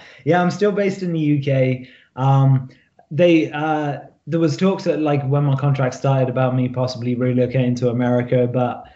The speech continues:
knowing my luck, I would relocate, get fired in a month, and then have to, you know, take the family back home again. So, uh, we're playing it by ear, but we're about a year and a half into the deal, so things are looking good.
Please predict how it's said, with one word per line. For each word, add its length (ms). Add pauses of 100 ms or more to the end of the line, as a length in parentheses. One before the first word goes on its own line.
(160)
knowing 320
my 180
luck, 260
I 60
would 300 (160)
relocate, 640
get 180
fired 380
in 120
a 60
month, 340
and 120
then 100
have 260
to, 220
you 100
know, 240 (120)
take 220
the 60
family 380
back 280
home 200
again. 380
So, 320
uh, 320 (220)
we're 80
playing 260
it 100
by 160
ear, 160
but 180
we're 200
about 260
a 40
year 180
and 80
a 40
half 280
into 280
the 120
deal, 320
so 160
things 260
are 40
looking 340
good. 280